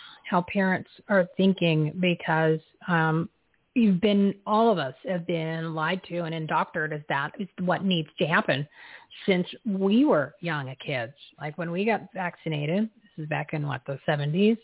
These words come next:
I think it was, like, three or four vaccines. Now, uh, the last I had heard, it was seventy-two, and I kinda was wondering why everybody last year when they're saying, "Oh, they're talking about," this is before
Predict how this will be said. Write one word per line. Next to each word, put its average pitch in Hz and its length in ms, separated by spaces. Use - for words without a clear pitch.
I 175 80
think 170 280
it 156 100
was, 170 200
like, 165 260
three 175 180
or 175 180
four 165 240
vaccines. 185 720
Now, 170 480
uh, 160 80
the 160 120
last 156 380
I 180 100
had 165 140
heard, 175 260
it 175 80
was 170 100
seventy-two, 170 800
and 180 100
I 151 80
kinda 165 240
was 151 160
wondering 165 400
why 151 200
everybody 160 440
last - 280
year 202 160
when 175 80
they're 151 220
saying, 165 260
"Oh, 180 280
they're 151 300
talking 175 180
about," 160 220
this 214 120
is 208 120
before 156 440